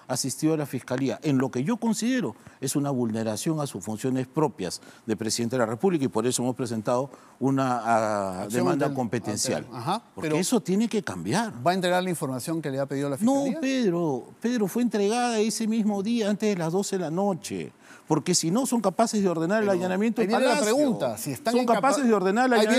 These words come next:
Speaker 1: allanamiento
Speaker 2: la
Speaker 1: del Palacio
Speaker 2: pregunta.
Speaker 1: nuevamente.
Speaker 2: Ahí viene la pregunta, mi-, Premier, si están en capacidad de entregar la información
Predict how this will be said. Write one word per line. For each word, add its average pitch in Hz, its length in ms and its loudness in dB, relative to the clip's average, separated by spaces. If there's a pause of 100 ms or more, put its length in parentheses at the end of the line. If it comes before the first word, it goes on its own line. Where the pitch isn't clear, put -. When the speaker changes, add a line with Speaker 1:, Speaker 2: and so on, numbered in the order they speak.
Speaker 1:
allanamiento - 20 8
Speaker 2:
la 247 60 6
Speaker 1:
del 220 60 2
Palacio 226 320 2
Speaker 2:
pregunta. 247 100 2 (100)
Speaker 1:
nuevamente. 214 520 0
Speaker 2:
Ahí 120 80 -6
viene 156 200 0
la 196 80 2
pregunta, 214 360 -2
mi-, 214 120 -4
Premier, 185 480 -4
si - 120 -4
están 220 280 0
en 240 80 0
capacidad 170 460 0
de 226 40 0
entregar 196 340 2
la 220 60 -2
información 170 720 -2